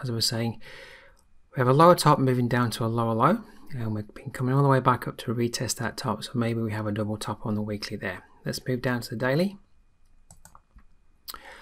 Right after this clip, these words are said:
On the daily, we've been consolidating, much like the dollar index, so let's just assess the trend. We've been moving up from a lower point, just, to a higher high,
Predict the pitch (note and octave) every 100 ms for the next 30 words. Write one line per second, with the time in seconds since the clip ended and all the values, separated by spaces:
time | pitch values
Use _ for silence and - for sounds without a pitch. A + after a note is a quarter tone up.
0 | - - C#3+ C3+ C3 D#3 D#3 C#3+ C3 C3
1 | A#2+ A#2+ G#2+ B2+ B2 A#2+ A#2 A#2 A#2+ A#2+
2 | - - - - B2 - B2 A#2+ A2+ B2
3 | A2+ - - - A2+ A#2 A2 A#2 C#3+ -
4 | - A2+ A2 - - - - - _ D3
5 | - D3 C3+ - G#3+ _ - _ - _
6 | - B3+ - - C#3+ B2+ - C#3 - A#2+
7 | A#2+ A#2+ A#2+ C#3 D#3+ D#3 D3 - B2+ A2+
8 | A2 B2+ C#3 C3+ D#3+ F#3 - - - -
9 | - D#3 - - - - _ - _ _
10 | - B2+ - C#3+ C#3+ A2 A#2 A#2 A#2 -